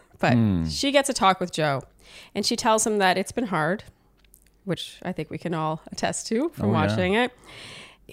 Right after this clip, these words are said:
Speaker 1: And he says, "I know you, so I could see something was off." And he asks if it's because he's there.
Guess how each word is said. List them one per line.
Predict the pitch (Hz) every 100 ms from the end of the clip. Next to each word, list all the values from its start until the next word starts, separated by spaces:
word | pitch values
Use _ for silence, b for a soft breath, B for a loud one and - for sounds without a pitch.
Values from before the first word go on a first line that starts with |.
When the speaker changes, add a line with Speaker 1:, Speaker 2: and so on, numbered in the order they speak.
| -
Speaker 1:
And | 214 208
he | 240
says, | 240 220 202
"I | 202 208
know | 214 226
you, | 220 160
so | -
I | 185
could | 175 175
see | - 220
something | 196 180 185 165
was | 160
off." | 143 117 - - -
And | 175
he | 165 165
asks | 165 151 - -
if | 165 165
it's | -
because | 165 - 160 135 -
he's | - 202 202 -
there. | 147 160